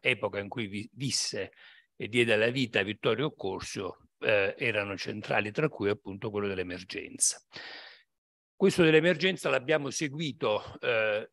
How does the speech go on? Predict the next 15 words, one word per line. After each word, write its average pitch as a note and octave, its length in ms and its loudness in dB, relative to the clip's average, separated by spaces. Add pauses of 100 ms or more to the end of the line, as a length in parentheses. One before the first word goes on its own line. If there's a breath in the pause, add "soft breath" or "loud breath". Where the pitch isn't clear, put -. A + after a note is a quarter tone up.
sin D3+ 320 -8
dalle B2 640 4
origini A2+ 520 0
della A2 200 -4
fondazione D3 640 -4
con G#2+ 160 -6
un G#2+ 200 -6
primo C#3+ 300 -2
incontro, A2+ 960 -4
eh, G2+ 320 -2
alcuni, A2 760 -2 (380 loud breath)
eh, G2+ 400 -2
mesi, G#2+ 840 -6
eh, A#2+ 340 -8
fa, C3 340 2